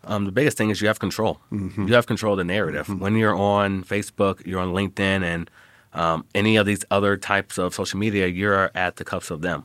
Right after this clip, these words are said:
Speaker 2: Mm-hmm.
Speaker 1: You, um, and we know with algorithms and things are, are changing, that have changed in the last even couple of years, that
Speaker 2: Yeah.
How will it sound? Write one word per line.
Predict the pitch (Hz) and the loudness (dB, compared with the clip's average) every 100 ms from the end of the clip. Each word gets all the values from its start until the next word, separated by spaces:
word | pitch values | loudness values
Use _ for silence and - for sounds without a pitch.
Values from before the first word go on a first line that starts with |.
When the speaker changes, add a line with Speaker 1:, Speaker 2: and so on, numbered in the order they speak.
| - | -8
Speaker 2:
Mm-hmm. | 110 95 110 | -8 -6 -6
Speaker 1:
You, | 101 - - - - | -6 -8 -16 -20 -6
um, | 90 90 85 - | 0 2 0 -2
and | 95 92 | -4 0
we | 110 | 2
know | 104 104 | 4 2
with | 95 | 2
algorithms | 90 107 107 104 101 | 2 2 2 2 0
and | 92 80 | -4 -4
things | 98 90 | -4 -4
are, | 90 82 - | -6 -8 -10
are | 85 | -8
changing, | - 107 104 98 95 95 98 | -4 -2 0 0 -2 -4 -6
that | 95 | -2
have | 98 - | -2 0
changed | 123 156 | -2 -2
in | 104 | -2
the | 98 | 0
last | 98 - | 0 0
even | 104 101 87 | -6 -6 -6
couple | - - 92 | -6 -4 -2
of | |
years, | 123 104 92 - | 2 4 2 2
that | 87 | 0
Speaker 2:
Yeah. | 110 | 0